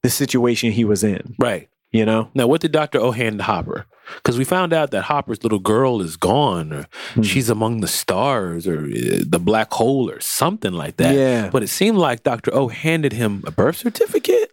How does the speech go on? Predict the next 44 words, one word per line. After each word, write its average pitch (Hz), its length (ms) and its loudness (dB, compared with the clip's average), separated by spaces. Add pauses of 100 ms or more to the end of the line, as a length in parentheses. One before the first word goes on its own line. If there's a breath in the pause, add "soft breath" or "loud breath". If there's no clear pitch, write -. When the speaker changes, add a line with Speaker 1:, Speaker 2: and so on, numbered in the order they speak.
Speaker 2:
Like, 135 380 -2 (420 soft breath)
Speaker 1:
Yeah. 151 460 4
Speaker 2:
what 294 180 2
was 349 280 2
that? - 360 -2 (100)
Speaker 1:
I, 208 560 2
I, 160 360 2
I 196 80 2
gotta 180 160 4
go 165 120 4
back 147 220 0
and 127 80 -2
look 127 120 0
at 98 80 -8
that. 104 240 2
Part 185 180 2
of 208 80 -2
me 214 120 2
would, 175 220 2
thought 165 480 0
at 170 220 0
the 165 80 -2
time 180 500 2
as 143 140 2
I 147 60 4
was 131 180 0
watching 139 400 0
it, 110 120 -4
I 120 80 2
registered 139 640 2
this 117 200 0
as 113 100 2
something 123 340 0
like, 104 400 0 (440 loud breath)
uh, 87 400 0
Doctor 127 400 2
Owen 120 260 2
was 101 160 0
giving 117 280 0
a 104 40 -4
birth 117 260 0
certificate - 680 0
to 107 240 2
Hopper 104 520 0